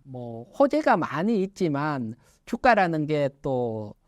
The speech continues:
펀더멘탈도 중요하니까 기다릴 측면이 조금 필요하고요. 그래서 티씨씨 스틸 외에, 그 외에 관심 종목, 또 펀더멘탈이라든가 또 작년에 비해서 상대적으로 실적이 적게 줄었던 업체들 보면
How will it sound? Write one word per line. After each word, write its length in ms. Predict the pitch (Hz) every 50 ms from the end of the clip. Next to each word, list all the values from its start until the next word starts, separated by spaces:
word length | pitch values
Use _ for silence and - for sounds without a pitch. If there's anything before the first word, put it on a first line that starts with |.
| _ _ _ _ _ -
펀더멘탈도 920 | - 254 247 233 254 233 247 247 240 - - 269 294 277 262 - - 185 156
중요하니까 580 | - - 147 147 160 160 151 151 143 - 131
기다릴 560 | - - - 123 - 151 190 - 220 202 185 -
측면이 560 | - - 226 202 202 202 202 196 175 147 139
조금 440 | - - 156 143 - - 170 156 147
필요하고요. 640 | - - 220 196 175 117 104 - 120 120 123 123
그래서 340 | - - 151 143 - 151 123 - - - - _ -
티씨씨 580 | - 269 247 - 269 240 - - 220 202 190 190
스틸 400 | - - - _ - - 233 190 135
외에, 460 | 123 139 165 202 214 180 131 98 - _ _ _ _ _ _ _ _ _
그 160 | - - 160 175
외에 600 | 208 185 139 135 139 185 233 247 233 226 214 202
관심 400 | - - 143 131 131 - 170 160
종목, 480 | 151 - 160 165 160 143 131 120 117 - _ _ _ _ -
또 100 | - 143
펀더멘탈이라든가 1400 | - - 240 220 220 220 214 214 208 202 - 226 233 214 208 190 175 160 156 165 156 156 156 151 151 147 151 - _ _ _ _ _ _ _
또 120 | - 127
작년에 460 | 120 - - 175 202 226 254 247 226 180
비해서 320 | - 165 156 - - 151
상대적으로 640 | - - 220 208 208 226 226 208 196 170 165 160
실적이 500 | 160 - 240 233 220 - 233 220 214 190 - -
적게 300 | - 208 208 - 214 190
줄었던 600 | - - - - 165 180 160 - - 147 131 131
업체들 420 | 135 131 - - 165 139 135 131
보면 400 | - 113 110 113 120 131 135 123